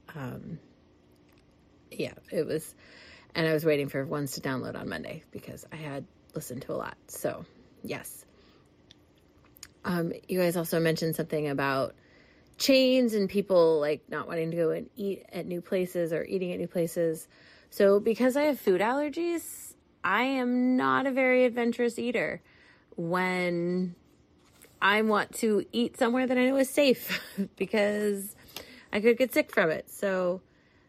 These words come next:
so that's my reason for not wanting to go to new places. Uh, I think it drives some of my friends nuts just a little bit. Um,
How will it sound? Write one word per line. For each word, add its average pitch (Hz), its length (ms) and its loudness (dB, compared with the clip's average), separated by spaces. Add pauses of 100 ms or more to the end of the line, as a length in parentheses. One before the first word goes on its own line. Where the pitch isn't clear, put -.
(120)
so 196 240 -4 (100)
that's 330 280 0
my 196 220 6
reason 147 360 0
for - 100 -10
not 127 120 -8
wanting 123 200 -10
to 127 60 -10
go - 100 -10
to - 80 -12
new 80 120 -10
places. - 640 -12 (440)
Uh, 135 160 -12 (180)
I 170 40 -8
think 139 140 -6
it 131 60 -10
drives 135 240 -6
some - 220 -10
of 139 60 -6
my 139 140 -6
friends 165 320 -6
nuts 269 420 -4
just 494 840 2
a 508 60 6
little 523 360 6 (120)
bit. - 240 -8 (800)
Um, 160 640 -4